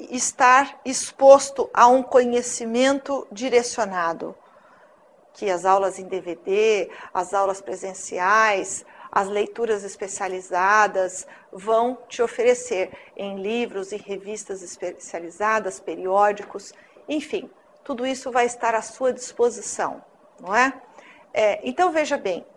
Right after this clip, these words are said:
esse desafio intelectual significa, é, um conteúdo programático, todo ele voltado e direcionado não só para as provas,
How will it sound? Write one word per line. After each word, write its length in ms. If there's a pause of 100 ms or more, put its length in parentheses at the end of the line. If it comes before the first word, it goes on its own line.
(120)
esse 300
desafio 600
intelectual 920
significa, 1080 (480)
é, 380 (120)
um 140
conteúdo 1120 (200)
programático, 1160 (560)
todo 400
ele 320
voltado 720
e 40
direcionado 1080 (380)
não 320
só 340
para 240
as 180
provas, 680